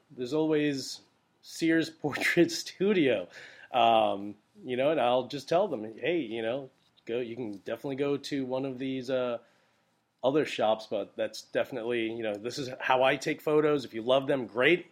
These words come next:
You, you're, I'm telling you, you're gonna love them." And, um, so far, so good. No one's called to say, "These are terrible. Lewis, you're an awful portrait newborn photographer." Um, so that's, you know, that builds your confidence too when you have,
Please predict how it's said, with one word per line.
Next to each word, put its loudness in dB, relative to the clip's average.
You, -2
you're, -6
I'm -6
telling 2
you, 4
you're 2
gonna 4
love 6
them." 6
And, 2
um, 4
so 4
far, 10
so 8
good. 10
No 6
one's 4
called 10
to -2
say, 4
"These -2
are 0
terrible. 10
Lewis, 8
you're 6
an 4
awful 8
portrait 6
newborn 4
photographer." 4
Um, 4
so 0
that's, 4
you 0
know, 2
that 4
builds 2
your -4
confidence -2
too 2
when -2
you -6
have, -2